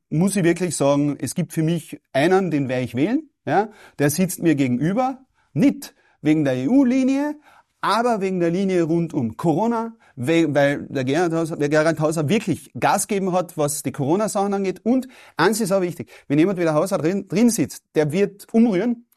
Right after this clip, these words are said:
und der wird Dinge, wie es in Österreich war, zum Vorschein bringen, die man dann in Österreich kommunizieren. Und da möchte ich dich einladen. Machen wir dann ein paar gemeinsame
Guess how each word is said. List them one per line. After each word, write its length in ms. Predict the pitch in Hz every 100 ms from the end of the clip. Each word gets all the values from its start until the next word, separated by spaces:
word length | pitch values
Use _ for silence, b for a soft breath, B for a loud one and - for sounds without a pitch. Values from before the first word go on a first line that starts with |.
| b
und 180 | - 160
der 140 | 170 180
wird 260 | 160 -
Dinge, 420 | 170 233 233 233 - _
wie 180 | 139 165
es 120 | 196
in 100 | 202
Österreich 400 | 156 196 220 190
war, 260 | 185 170 165
zum 160 | 185 165
Vorschein 440 | 160 190 220 208
bringen, 260 | 202 220 190
die 100 | 180
man 120 | 175
dann 160 | 180
in 80 | 220
Österreich 340 | 202 214 190 170
kommunizieren. 400 | 196 185 190 B B
Und 140 | 135 175
da 60 |
möchte 340 | 170 226 226 233
ich 140 | 226
dich 340 | 143 226 220 -
einladen. 460 | 392 220 110 104 B B -
Machen 340 | 160 214 254
wir 80 | 220
dann 200 | 202 214
ein 100 | 202
paar 160 | 196
gemeinsame 580 | 190 185 190 196 180 -